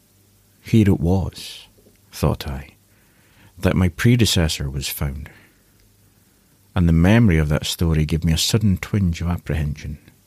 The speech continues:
I glanced over my shoulder at the Ganymede in the moonlight and opened the door of the Red Room rather hastily, with my face half turned to the pallid silence of the landing.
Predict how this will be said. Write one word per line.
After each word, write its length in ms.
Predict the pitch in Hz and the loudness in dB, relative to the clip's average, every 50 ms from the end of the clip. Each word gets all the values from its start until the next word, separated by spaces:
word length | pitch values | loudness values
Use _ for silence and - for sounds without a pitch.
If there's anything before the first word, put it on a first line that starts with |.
| _ _ _ _ _ _ _ _ _ _ _ _ _ _ _ _ _ _ _ _ _ _ _ _ _ _ _ _ _ _ _ _ _ _ _ _ _ _ _ _ _ _ _ _ _ _ _ _ _ | _ _ _ _ _ _ _ _ _ _ _ _ _ _ _ _ _ _ _ _ _ _ _ _ _ _ _ _ _ _ _ _ _ _ _ _ _ _ _ _ _ _ _ _ _ _ _ _ _
I 120 | - 92 90 | -4 -2 0
glanced 380 | - 104 107 107 98 - - | 2 4 4 4 2 0 0
over 160 | 104 98 104 | 0 0 2
my 160 | 107 110 110 107 | 2 2 2 2
shoulder 400 | - - 101 87 82 78 80 80 | 0 0 0 0 0 0 0 -2
at 100 | - - | -2 -4
the 60 | - | -4
Ganymede 540 | 78 90 85 85 85 85 85 90 90 80 92 | -2 -2 0 0 0 0 0 0 0 -2 -2
in 80 | 87 | 0
the 60 | 98 | 0
moonlight 480 | 95 90 90 85 76 78 85 - - - _ _ - _ _ _ _ _ _ _ | 2 2 2 0 0 -2 -4 -6 -10 -16 _ _ -20 _ _ _ _ _ _ _
and 140 | - 87 90 | -2 2 2
opened 240 | 92 85 - 98 92 | 2 2 2 2 2
the 80 | 92 82 | 2 4
door 340 | 73 92 90 92 92 90 | 4 2 4 4 4 2
of 120 | 85 80 76 | 2 0 0
the 100 | 87 82 | -2 -2
Red 380 | 78 80 87 87 85 76 82 | 0 0 0 0 0 0 -2
Room 180 | 80 76 78 76 | 0 0 0 0
rather 300 | 76 80 82 85 85 82 | 0 0 0 0 0 0
hastily, 480 | 85 90 92 - - - 82 82 80 - _ _ _ _ - - - - - - | 0 0 0 -2 -2 -4 -6 -6 -6 -8 _ _ _ _ -20 -20 -20 -20 -10 -4
with 120 | - 90 | 0 2
my 100 | 95 90 | 4 4
face 320 | 85 - 117 104 101 - - | 4 4 2 2 2 2 0
half 300 | - 110 110 110 - - | 2 2 2 0 0 0
turned 340 | - 113 107 104 104 101 - | 2 2 4 4 2 2 0
to 80 | - | -2
the 80 | 90 92 | -4 -4
pallid 420 | - - - 98 98 101 101 92 | -6 -4 -2 0 0 2 0 0
silence 540 | - - - 98 95 92 87 82 67 - - | -2 -2 0 0 0 2 0 0 -2 -4 -6
of 100 | 87 78 | -6 -4
the 80 | 82 85 | -4 -4
landing. 440 | 82 85 82 82 82 82 78 - | -4 -4 -4 -6 -6 -8 -12 -12